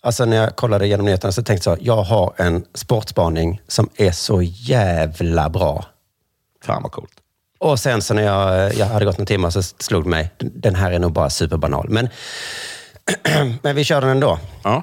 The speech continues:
Speaker 1: Det är, ehm, ehm, jag tänkte så, Jonathan kommer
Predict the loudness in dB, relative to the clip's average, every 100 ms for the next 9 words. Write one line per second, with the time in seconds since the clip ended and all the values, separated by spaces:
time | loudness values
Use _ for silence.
0 | -2 -2 0 -2 -2 0 4 4 2 2
1 | 0 -4 -10 -8 -4 0 2 4 2 2
2 | 0 -2 -6 _ _ _ _ _ -18 -6
3 | -2 -2 0 0 2 2 2 0 0 0